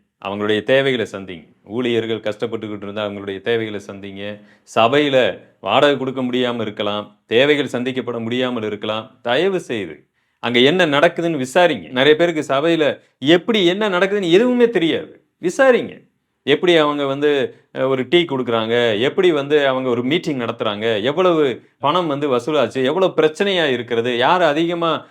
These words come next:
அதுல வந்து பார்ட்டிசிபேட் பண்றாங்க. யாராவது ஒருத்தர் மட்டும் ரொம்ப பார்ட்டிசிபேட் பண்ணிக்கிட்டு இருப்பாங்க, வேற யாருமே அதுக்கு எந்த ஹெல்ப்பும் பண்ணாத நிலைமையெல்லாம் இருக்கலாம். அப்ப நீங்க என்ன செய்யுங்க? இதெல்லாம் கேளுங்க, மனம் உவந்து அதை நீங்க பகிர்ந்து கொள்ளுங்க.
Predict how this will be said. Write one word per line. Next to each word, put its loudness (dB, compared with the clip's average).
அதுல 0
வந்து 0
பார்ட்டிசிபேட் -2
பண்றாங்க. -2
யாராவது 4
ஒருத்தர் 2
மட்டும் 2
ரொம்ப 4
பார்ட்டிசிபேட் 2
பண்ணிக்கிட்டு -6
இருப்பாங்க, -14
வேற 2
யாருமே 4
அதுக்கு 0
எந்த -2
ஹெல்ப்பும் -4
பண்ணாத -6
நிலைமையெல்லாம் -4
இருக்கலாம். -6
அப்ப 2
நீங்க 4
என்ன 4
செய்யுங்க? 0
இதெல்லாம் 2
கேளுங்க, 6
மனம் 2
உவந்து 4
அதை 2
நீங்க 2
பகிர்ந்து 4
கொள்ளுங்க. -8